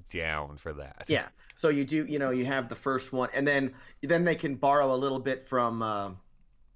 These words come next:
Speaker 2: from Wonder Woman, and then instead of bringing it all the way up to present day, let's go to the seventies, let's go to the sixties.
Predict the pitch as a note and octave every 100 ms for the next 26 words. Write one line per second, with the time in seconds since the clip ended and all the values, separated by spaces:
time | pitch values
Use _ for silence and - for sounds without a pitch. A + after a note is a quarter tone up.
0 | - - - _ _ - - _ - B2+
1 | A#2+ C3+ G#3 G3 C#3 G2+ G2 A#2 D3 B2+
2 | B2+ B2+ B2 C3 A#2 C3 C3+ C3 B2 B2
3 | A#2+ A2+ A#2 - - C3 A2 G#2+ D3 D#3+
4 | B2 A#2+ - B2+ A#2 A#2 A2+ E3 C3+ G2+
5 | E2+ - C3+ A2 A2 - - - -